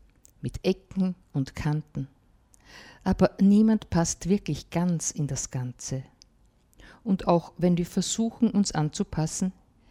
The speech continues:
gelingt es nicht immer. Immer gibt es Überstehendes oder Fehlendes. Es verletzt, wenn uns jemand sagt oder spüren lässt, "Du passt nicht hierher,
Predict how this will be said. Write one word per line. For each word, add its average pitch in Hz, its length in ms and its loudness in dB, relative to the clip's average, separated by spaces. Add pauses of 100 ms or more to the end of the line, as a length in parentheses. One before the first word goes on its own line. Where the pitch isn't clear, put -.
(440)
gelingt 175 460 -2
es - 160 -4
nicht 151 320 -4
immer. 139 320 -4 (800)
Immer 240 400 8
gibt - 320 -4
es 196 140 0
Überstehendes 135 1080 -2
oder 160 200 -6
Fehlendes. 135 800 -6 (1200)
Es - 160 -2
verletzt, - 680 0 (160)
wenn 147 140 2
uns 165 280 0
jemand 151 460 -2
sagt - 480 -4
oder 165 180 -4
spüren 175 400 -2
lässt, 160 460 -4 (500)
"Du - 80 -6
passt - 480 -6
nicht 185 260 2
hierher, 151 540 0